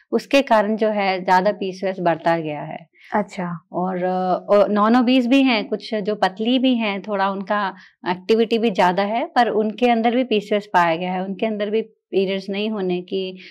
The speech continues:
Speaker 1: अ, जो है प्रॉब्लम्स बढ़ती जा रही हैं। और ये एक, अ, अशांति का कारण बनता जा रहा है।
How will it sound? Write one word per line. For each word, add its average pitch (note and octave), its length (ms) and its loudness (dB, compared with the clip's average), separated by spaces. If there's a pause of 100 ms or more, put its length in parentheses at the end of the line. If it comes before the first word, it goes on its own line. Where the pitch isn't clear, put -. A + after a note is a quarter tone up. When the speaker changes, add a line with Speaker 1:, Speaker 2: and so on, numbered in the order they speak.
(220)
Speaker 1:
अ, F3+ 260 -4
जो F#3 180 -4
है F3+ 240 -4
प्रॉब्लम्स F#3 680 -2
बढ़ती F3+ 340 0
जा F3+ 180 -2
रही D#3+ 220 -4
हैं। G#3 220 -6 (1080)
और G3 160 2
ये G#3 240 2
एक, G3+ 380 -2
अ, F#3+ 300 2 (420)
अशांति G3 540 -2
का A3 180 2
कारण F#3 360 0
बनता E3+ 320 -2
जा D#3 180 -4
रहा D3 260 -8
है। E3+ 420 -14